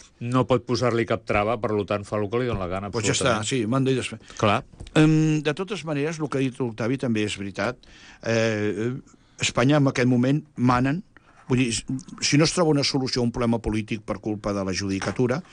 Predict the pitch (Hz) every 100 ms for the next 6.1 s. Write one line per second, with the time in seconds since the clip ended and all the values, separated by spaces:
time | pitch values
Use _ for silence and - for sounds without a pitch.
0 | - 113 - 104 104 95 92 101 92 90
1 | 90 190 71 - - - - - - 110
2 | 98 90 92 90 127 107 101 98 104 101
3 | 101 101 120 156 - 123 123 117 110 -
4 | 110 - 127 107 90 82 - - - 120
5 | 120 - 113 107 170 151 175 214 233 247